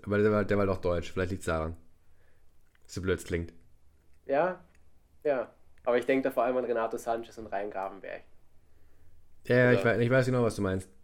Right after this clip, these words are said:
Speaker 1: Halt einfach verheizte Talente. Und das ist halt auch dumm für Bayern, weil jetzt, ich weiß nicht, wie viele junge Spieler, die nicht aus Deutschland kommen, noch Bock haben, dahin zu gehen.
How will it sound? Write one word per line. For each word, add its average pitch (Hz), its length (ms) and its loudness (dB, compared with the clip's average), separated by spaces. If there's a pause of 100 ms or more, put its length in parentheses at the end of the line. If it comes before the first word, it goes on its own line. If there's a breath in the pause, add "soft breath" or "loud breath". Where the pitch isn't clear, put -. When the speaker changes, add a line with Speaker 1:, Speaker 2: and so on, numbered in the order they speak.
(840)
Speaker 1:
Halt 104 120 0
einfach 110 180 2
verheizte 113 420 0
Talente. 104 480 0 (360 loud breath)
Und 107 80 -2
das 104 80 -2
ist - 40 2
halt 120 140 6
auch 120 120 0
dumm 135 200 2
für 127 120 2
Bayern, 110 280 4
weil 120 100 8
jetzt, 113 240 2 (320)
ich 104 100 0
weiß 117 180 2
nicht, 117 100 0
wie 120 60 -2
viele 113 140 2
junge 113 180 2
Spieler, 123 280 2
die 113 160 4
nicht 113 160 0
aus 110 80 -2
Deutschland 117 280 0
kommen, 107 160 -2
noch 107 100 -2
Bock 104 220 -2
haben, 110 100 0
dahin 101 180 -2
zu 95 140 -4
gehen. 90 260 -4